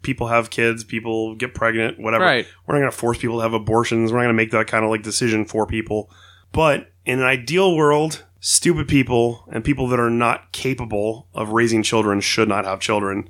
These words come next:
Speaker 2: Yeah, I mean,
Speaker 1: And there
Speaker 2: that's
Speaker 1: should
Speaker 2: how
Speaker 1: be
Speaker 2: you
Speaker 1: a,
Speaker 2: get shitty dads.
Speaker 1: there should be a test to weed those people out. Uh,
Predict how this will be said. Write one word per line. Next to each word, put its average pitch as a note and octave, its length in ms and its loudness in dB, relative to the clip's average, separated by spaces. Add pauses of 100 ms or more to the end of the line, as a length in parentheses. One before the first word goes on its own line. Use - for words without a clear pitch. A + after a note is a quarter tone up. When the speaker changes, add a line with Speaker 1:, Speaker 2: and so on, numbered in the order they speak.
(140)
Speaker 2:
Yeah, C#3+ 180 0
I A#2+ 40 0
mean, B2+ 100 0
Speaker 1:
And C3+ 80 0
there D3+ 60 2
Speaker 2:
that's E3+ 80 0
Speaker 1:
should G#3+ 100 0
Speaker 2:
how G3+ 60 0
Speaker 1:
be F3+ 60 0
Speaker 2:
you D#3 60 0
Speaker 1:
a, D3 40 0
Speaker 2:
get E3 140 -2
shitty C#3 280 0
dads. B2+ 380 -4
Speaker 1:
there D3 160 0
should F3 220 2
be E3 120 0
a B2+ 60 2
test - 560 0
to B2 60 2
weed A#2+ 220 0
those A2+ 160 0
people A2 280 -4
out. F#2 260 -4 (720)
Uh, C3+ 160 0